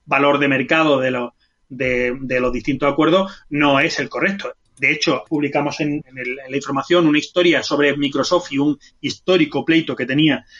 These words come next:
eh, la compañía con, con Hacienda, precisamente por su acuerdo con Irlanda. En el acuerdo, eh, lo que, lo que decía, lo que, lo que decía,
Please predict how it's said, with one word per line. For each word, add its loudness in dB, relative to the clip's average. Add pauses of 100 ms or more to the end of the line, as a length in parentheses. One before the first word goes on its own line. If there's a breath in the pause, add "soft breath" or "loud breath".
(200 loud breath)
eh, 0
la 0
compañía 2
con, 0
con 0
Hacienda, 2 (140 loud breath)
precisamente 2 (320 loud breath)
por 2
su 2
acuerdo 2
con -2
Irlanda. 0
En -2
el 0
acuerdo, 2 (280 loud breath)
eh, -4
lo 4
que, 0
lo 2
que -4
decía, 2
lo 0
que, 0
lo -4
que -8
decía, 2